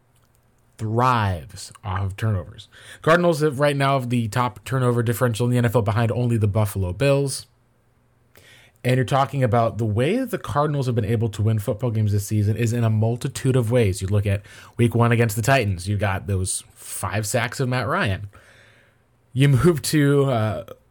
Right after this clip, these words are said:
their week three game, I believe, against their, it was week four against the Niners, I should say, at least. Seventeen to ten defensive struggle, made some clutch plays at the end, made some clutch stops in fourth down. And I think we saw ultimately with the Colt McCoy Cardinals,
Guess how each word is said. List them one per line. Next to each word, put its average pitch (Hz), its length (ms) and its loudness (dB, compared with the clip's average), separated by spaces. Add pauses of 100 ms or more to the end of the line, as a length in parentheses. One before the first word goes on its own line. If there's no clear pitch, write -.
(200)
their 123 140 -2
week 117 260 -2
three 135 320 -8
game, 123 200 -2
I - 20 -2
believe, 104 300 -2
against 107 260 -4
their, 104 200 -2
it - 20 -2
was 101 120 -2
week 107 200 -4
four 123 500 -4 (220)
against 107 240 -4
the 117 60 -2
Niners, 139 380 0
I 113 40 0
should 107 260 -2
say, 107 180 0
at 104 140 -2
least. 110 280 -4 (260)
Seventeen 147 460 0
to 151 60 0
ten 143 400 -2
defensive 117 580 0
struggle, 180 420 0
made 104 260 0
some 104 120 -2
clutch 107 300 -4
plays 110 280 -2
at 104 60 -4
the 120 160 -2
end, 117 140 -2
made 104 180 -2
some 101 160 -4
clutch 104 580 -6
stops 95 360 -4
in 101 100 0
fourth 104 220 -2
down. 139 320 -6 (1200)
And - 420 -16
I 127 80 2
think 240 200 0
we 175 140 -2
saw 160 420 0
ultimately 135 460 0
with 113 160 -2
the 110 80 -4
Colt 147 320 -4
McCoy 123 440 0
Cardinals, 107 680 -2